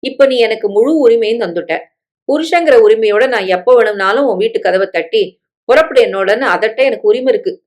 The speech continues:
மல்லிகா மருட்சியுடன் அவன் முகத்தை நிமிர்ந்து பார்த்தாள். அவனோ கலகலவென சிரித்தான். "அசடு,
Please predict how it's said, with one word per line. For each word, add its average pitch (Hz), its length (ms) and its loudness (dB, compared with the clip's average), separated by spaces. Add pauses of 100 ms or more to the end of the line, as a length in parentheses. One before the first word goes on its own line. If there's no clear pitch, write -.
(380)
மல்லிகா 196 500 0 (120)
மருட்சியுடன் 190 760 -4
அவன் 165 260 -6
முகத்தை 185 420 -6
நிமிர்ந்து 208 420 -6
பார்த்தாள். - 440 -8 (540)
அவனோ 262 380 0
கலகலவென 214 640 0
சிரித்தான். 165 500 -12 (500)
"அசடு, 202 420 -2